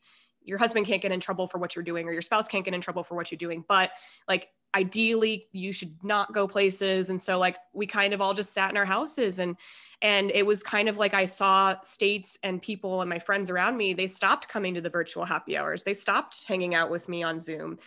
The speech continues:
They stopped wanting to take my FaceTime calls. And it felt really isolating because I was sitting at home,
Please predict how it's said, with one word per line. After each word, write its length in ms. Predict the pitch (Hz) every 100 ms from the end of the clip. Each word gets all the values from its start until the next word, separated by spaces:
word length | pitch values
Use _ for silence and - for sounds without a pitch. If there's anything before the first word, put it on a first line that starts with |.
| - -
They 100 | 214
stopped 380 | 214 202 - -
wanting 240 | 208 180 175
to 80 |
take 220 | 175 190 180
my 120 | 170
FaceTime 480 | 165 135 - 170 156
calls. 440 | 170 160 156 156 - - - _
And 120 | 226
it 100 | 269 269
felt 180 | 311
really 200 | 311 330
isolating 540 | 285 311 - 285 196 180
because 240 | 180 196
I 100 | 208
was 160 | 208 202
sitting 360 | - 233 233 226
at 100 | 208
home, 560 | 214 262 196 240 -